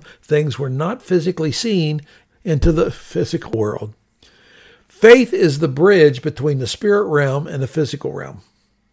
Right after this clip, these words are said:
in which we live and move and have our being.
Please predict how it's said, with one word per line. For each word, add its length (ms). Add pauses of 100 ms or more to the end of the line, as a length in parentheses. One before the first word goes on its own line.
(460)
in 180
which 260
we 160
live 460 (180)
and 200
move 380 (100)
and 140
have 240
our 140
being. 400